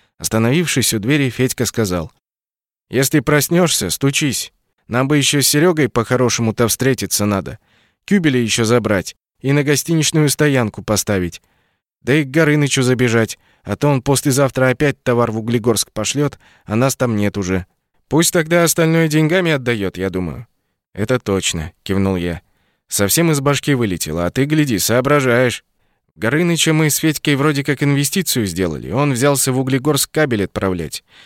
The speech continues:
с хорошей для нас прибылью. Но тут вот как всё повернулось.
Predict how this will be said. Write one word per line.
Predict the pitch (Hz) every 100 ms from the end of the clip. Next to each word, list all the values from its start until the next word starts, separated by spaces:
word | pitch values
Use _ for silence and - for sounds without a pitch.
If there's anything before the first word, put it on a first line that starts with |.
| _
с | -
хорошей | - 120 131 127
для | 104 120
нас | 117 -
прибылью. | 135 123 85 62 - _ _ _
Но | 101 113
тут | 185 -
вот | 110 156
как | - 127
всё | - 110
повернулось. | 104 98 98 92 58 -